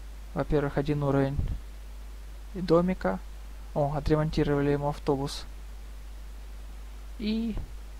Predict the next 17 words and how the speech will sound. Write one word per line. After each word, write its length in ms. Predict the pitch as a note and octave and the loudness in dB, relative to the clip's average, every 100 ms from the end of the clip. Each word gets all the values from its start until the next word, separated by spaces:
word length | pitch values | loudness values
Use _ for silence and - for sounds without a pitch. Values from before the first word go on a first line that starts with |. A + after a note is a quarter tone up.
| - - - - | -12 -12 -12 -8
один 320 | D#3 D3+ E3 | -4 0 2
домик, 360 | E3 D#3+ D3+ - | 4 4 2 -2
чего 320 | - D3 C#3+ | 0 2 2
тут? 140 | D3 - - - - - - - - - - - - - - - - - - F#3+ | 0 -4 -4 -4 -10 -10 -12 -12 -12 -12 -12 -12 -12 -12 -12 -12 -12 -12 -8 -4
На 400 | D3+ D3+ D3 C#3 | 2 4 4 2
автобусе 760 | - - - D#3 D#3 - C#3+ - | -2 0 4 4 2 -2 -2 0
у 40 | |
него 200 | C#3 C#3 | -2 0
такой 280 | D3 C#3+ C#3+ | 0 2 2
вот 100 | C#3 | 4
навесик. 400 | D3+ C#3+ C3+ - | 4 4 4 4
Как 180 | D3+ - | 2 6
у 40 | |
Анжелы 380 | D3+ D3+ D#3 D3 | 4 6 8 8
возле 200 | D3 D3+ | 6 4
дома 280 | E3+ A3+ G#3 | 4 6 8
был 220 | F#3+ F#3+ | 8 6